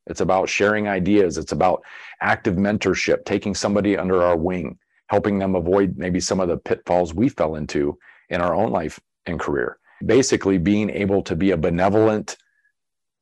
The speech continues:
source in the lives of other people. That's what that elder role was all about. It still is today. I mean, our elders in our tribal communities are precious.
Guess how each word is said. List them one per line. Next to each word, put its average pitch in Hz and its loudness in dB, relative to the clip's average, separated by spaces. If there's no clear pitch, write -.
source - 2
in 92 -2
the 90 0
lives 90 0
of 85 -4
other 85 -2
people. - -8
That's 95 2
what 101 2
that 95 4
elder 92 0
role 85 2
was 80 -6
all 85 2
about. 90 2
It - -8
still 95 0
is 85 -2
today. 90 -2
I - -6
mean, 87 -2
our 90 2
elders 95 2
in 90 -2
our 87 -4
tribal 87 0
communities 90 -2
are 76 0
precious. - -2